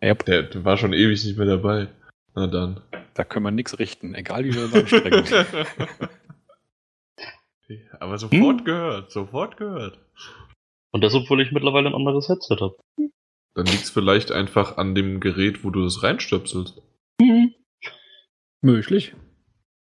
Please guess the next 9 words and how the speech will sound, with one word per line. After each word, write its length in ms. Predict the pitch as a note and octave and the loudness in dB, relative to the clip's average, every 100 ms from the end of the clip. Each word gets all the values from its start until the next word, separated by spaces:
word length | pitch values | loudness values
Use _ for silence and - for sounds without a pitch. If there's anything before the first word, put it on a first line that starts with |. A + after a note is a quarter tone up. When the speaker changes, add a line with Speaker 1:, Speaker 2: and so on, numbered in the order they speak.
| _ | _
Speaker 1:
Das 160 | - E3 | 2 4
war 80 | |
Speaker 2:
So. 60 | F3 | 6
Speaker 1:
schön 160 | B2+ D3+ | 4 2
fränkisch 440 | - B2 C3+ - | 0 0 0 -2
ausgesprochen. 680 | C3+ C#3 G2+ - F#2+ - E2 | -2 -4 -6 -4 -4 -4 -8
Möglich. 600 | G#2 G2 F#2+ F2+ - - - _ - _ _ | -4 -2 -2 -4 -6 -16 -20 _ -20 _ _
Speaker 4:
<laughs> 420 | _ _ _ _ | _ _ _ _
Ey, 80 | - | -4